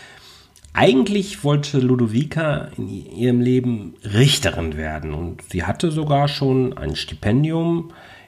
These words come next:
in der Tasche und auch zwei Semester Rechtswissenschaften studiert, bis ihr das <laughs> Leben einen anderen Weg eröffnete. Nach ihrem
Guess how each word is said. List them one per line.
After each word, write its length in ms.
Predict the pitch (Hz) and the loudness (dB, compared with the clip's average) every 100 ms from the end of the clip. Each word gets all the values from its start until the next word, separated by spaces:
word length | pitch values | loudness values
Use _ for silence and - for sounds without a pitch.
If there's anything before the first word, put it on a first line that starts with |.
| - | 0
in 60 | |
der 100 | 147 | 0
Tasche 520 | 151 143 147 147 143 - - | 2 0 2 2 2 -2 2
und 280 | 160 226 - | 2 2 -2
auch 340 | - 139 170 - | 0 2 2 -4
zwei 400 | - - 117 139 | -4 2 4 4
Semester 560 | 127 107 110 - 110 | 2 0 -2 -2 -2
Rechtswissenschaften 1000 | 92 - - 95 98 95 - 82 - 95 85 | -2 -6 -4 -2 0 -2 -2 -4 -4 -4 -4
studiert, 680 | - 98 95 120 85 76 - - - _ _ _ _ _ _ _ | -2 2 6 6 6 0 -12 -20 -20 _ _ _ _ _ _ _
bis 360 | 113 110 - - | -2 -2 -4 -2
ihr 400 | 123 127 135 - - _ _ | 0 0 -2 -8 -20 _ _
das 280 | - - - | -6 -4 0
<laughs> 0 | |
Leben 420 | - - 104 78 | 0 2 2 0
einen 220 | 78 98 | 0 0
anderen 400 | 98 101 85 87 | 2 2 2 0
Weg 200 | 80 76 73 | 0 0 0
eröffnete. 600 | 65 71 - - - - _ - - - - - - - - | -2 -2 -6 -8 -10 -12 _ -20 -20 -16 -14 -14 -14 -16 -10
Nach 340 | - - - | -6 -4 -4
ihrem 380 | - 98 95 - | -2 0 0 -2